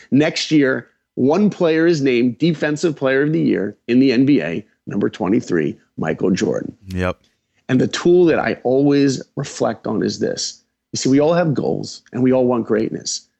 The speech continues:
Speaker 1: but we need to know where we excel. But even more than that, we need to know where we need to work on ourselves. That is the answer key. And that's why I chose to go to that school, because I said,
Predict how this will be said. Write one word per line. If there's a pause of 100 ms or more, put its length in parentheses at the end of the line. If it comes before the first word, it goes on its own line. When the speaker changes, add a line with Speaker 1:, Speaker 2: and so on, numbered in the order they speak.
(360)
Speaker 1:
but
we
need
to
know
where
we
excel. (220)
But
even
more
than
that,
we
need
to
know
where
we
need
to
work
on
ourselves. (240)
That
is
the
answer
key. (380)
And
that's
why
I
chose
to
go
to
that
school,
because
I
said,